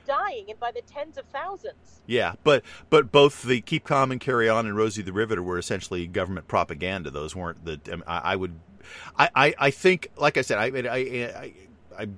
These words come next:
Speaker 2: this is just my gut reaction, and I don't know if it's, I, I don't have anything that I can put out and say this is what it is, but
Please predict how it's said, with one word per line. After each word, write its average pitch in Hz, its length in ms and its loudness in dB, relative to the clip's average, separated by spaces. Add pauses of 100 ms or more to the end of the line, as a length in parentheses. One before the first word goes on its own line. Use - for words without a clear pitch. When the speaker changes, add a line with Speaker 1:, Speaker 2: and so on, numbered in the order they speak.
(100)
Speaker 2:
this 135 180 -4
is 117 60 -8
just 127 200 -8
my 117 120 0
gut 104 200 -2
reaction, 82 520 -6
and 82 80 -6
I 82 80 -6
don't 82 220 -6
know 85 180 -4
if 87 100 -10
it's, - 240 -16
I, 82 200 -6
I 85 40 -6
don't 90 220 -8
have 87 200 -6
anything 85 360 -10
that 76 100 -8
I 76 60 -6
can 80 160 -12
put 87 160 -6
out 76 100 -4
and 73 100 -16
say 78 140 -8
this 78 180 -10
is 78 200 -16 (220)
what 87 260 -4
it 80 100 -6
is, 71 240 -8
but 87 300 -4